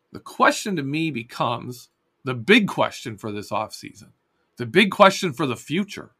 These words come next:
for the next three, four years, for the development of Kenny Pickett is, how much can George Pickens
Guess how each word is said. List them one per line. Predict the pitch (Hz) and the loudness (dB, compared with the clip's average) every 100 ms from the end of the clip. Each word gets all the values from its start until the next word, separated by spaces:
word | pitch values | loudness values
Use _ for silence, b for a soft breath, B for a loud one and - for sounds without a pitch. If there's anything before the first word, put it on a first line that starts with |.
| _ _ _ _ _ _ _ | _ _ _ _ _ _ _
for | - 160 | 0 2
the | 151 | 2
next | 175 - | 0 0
three, | 170 208 | 2 2
four | - 190 151 | 2 0 2
years, | 120 156 175 - - - _ _ _ _ _ _ | 2 4 2 0 -16 -20 _ _ _ _ _ _
for | 156 | 0
the | 147 | 0
development | 127 165 190 180 151 | 4 6 6 4 -2
of | - | -2
Kenny | 151 143 | -2 -2
Pickett | 120 190 185 123 110 | -2 -4 0 -2 0
is, | 135 131 - b b b b _ _ _ _ _ _ _ _ _ _ | -2 -2 -6 b b b b _ _ _ _ _ _ _ _ _ _
how | - 160 | -2 2
much | 180 175 | 2 0
can | 170 | -6
George | 143 147 120 | -2 -2 -2
Pickens | 160 143 104 - | -6 -4 -8 -10